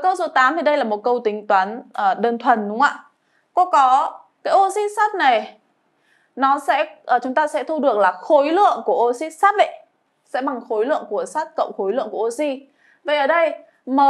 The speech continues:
của sắt này cộng với M của oxy sẽ bằng bảy phẩy hai. Được chưa? Mà trong đó khối lượng của sắt thì lại bằng năm phẩy sáu. Từ hai cái phương trình này,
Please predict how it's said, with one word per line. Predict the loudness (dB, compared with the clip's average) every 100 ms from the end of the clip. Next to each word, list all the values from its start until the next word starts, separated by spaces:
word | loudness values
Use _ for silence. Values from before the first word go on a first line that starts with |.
| 6 4
của | 2 2
sắt | 0 -2
này | -2 -6 -8 _ _ _ _ _ _ -2
cộng | 0 2
với | 2 2 2
M | 0 2 2 2
của | 0 0 0
oxy | -2 -4 -6 -6 -6 -10 -12
sẽ | -8 -4
bằng | -4 -6 -2
bảy | 0 2 -2
phẩy | -4 -2 -2
hai. | -6 -6 -4 -4 -6 -10 _ _ _ _ _
Được | -6 2
chưa? | 4 4 -2 -14 _ _ -20 -12
Mà | -2 -2 0
trong | 0 4
đó | 4 4 0 0
khối | 2 4
lượng | 2 0 0
của | -2 -2
sắt | 0 -2 -2 _ _ _ _ _ _ _ _ _ _ _ _ _ -20 -20 _ _
thì | -2
lại | 2 2
bằng | 2 0 0 -6 -12 _ _ _
năm | -4 -4 -4 -4
phẩy | -4 -4
sáu. | -2 2 2 2 -4 -16 _ _ _ -2
Từ | 0 0
hai | -4 -2 -2 0
cái | 0 -2
phương | -2 -6 -4
trình | -6 -4 0
này, | 2 2